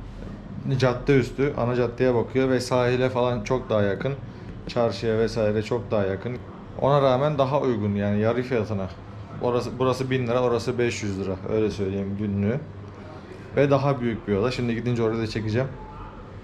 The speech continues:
Yani size tavsiyem Airbnb'den veya Booking'den kiralama yapacağınız zaman gelmeden önce kısa süreli kiralamalar yapın. Burada uzun kalacaksanız geldikten sonra buradan kendiniz kiralayın.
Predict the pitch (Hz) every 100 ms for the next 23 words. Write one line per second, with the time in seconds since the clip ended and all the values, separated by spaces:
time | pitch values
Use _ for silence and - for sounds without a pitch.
0 | - - - - - 113 117 127 123 127
1 | 127 135 123 135 143 135 - - - -
2 | - 127 127 120 131 131 127 131 131 127
3 | - 123 123 120 120 - - - 123 123
4 | 120 104 127 127 104 - - - - -
5 | - 127 120 127 117 120 120 131 113 104
6 | 101 104 113 117 104 104 107 120 135 -
7 | - - - 147 - 131 127 127 117 113
8 | 110 113 113 113 156 156 - 113 117 117
9 | 123 117 117 113 120 120 147 147 - -
10 | - 123 123 143 139 139 147 127 127 139
11 | 135 131 127 131 131 - 113 101 95 92